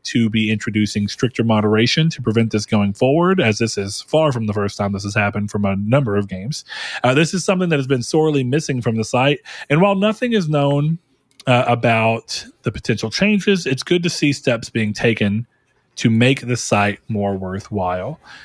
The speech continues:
Uh, so review bombs, of course, are happening on the user score side,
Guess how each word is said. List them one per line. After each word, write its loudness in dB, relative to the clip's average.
Uh, 0
so 0
review -2
bombs, 2
of -2
course, -2
are 0
happening 0
on 0
the -2
user 0
score -2
side, -2